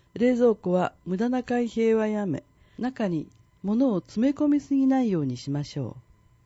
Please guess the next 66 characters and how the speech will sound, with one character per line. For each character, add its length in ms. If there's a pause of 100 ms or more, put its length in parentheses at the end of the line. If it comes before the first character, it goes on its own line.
(160)
う。 20
ま 100
た、 340
冷 240
蔵 240
庫 160
を 200 (340)
壁 260
か 140
ら 160
適 320
切 280
な 120
間 260
隔 220
で 140
設 260
置 140
す 180
る 100
の 120
も 120
効 200
果 140
的 260
で 140
す。 260 (1200)
テ 140
レ 100
ビ 160
は、 180 (360)
画 140
面 260
は 240
明 240
る 80
す 140
ぎ 120
な 140
い 100
よ 120
う 60
に 160
し 120
て、 200 (380)
見 100
な 120
い 100
と 120
き 160
は 260
電 220
源 300
を 60
消 200
す 180
よ 100
う 40
に 120
心 320
が 100
け 120
ま 120
し 140
ょ 160
う。 40